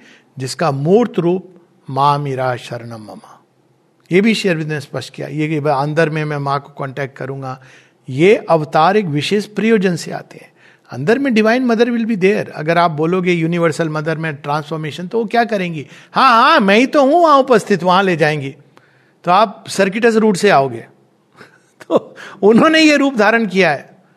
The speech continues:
जो उनके ट्रांसेंडेंट और यूनिवर्सल दोनों ही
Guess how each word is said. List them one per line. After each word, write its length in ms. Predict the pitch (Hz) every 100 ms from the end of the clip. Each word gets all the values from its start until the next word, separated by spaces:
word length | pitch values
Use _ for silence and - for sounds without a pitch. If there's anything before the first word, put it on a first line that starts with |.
| _ _ 151
जो 180 | 151 185
उनके 360 | 196 202 196
ट्रांसेंडेंट 1000 | 165 - - 175 185 185 180 175 175 170
और 240 | 165 156 139
यूनिवर्सल 640 | 147 185 170 156 - 135 - _ _ _ _ _ _ 131
दोनों 280 | 147 190 208
ही 380 | 196 196 185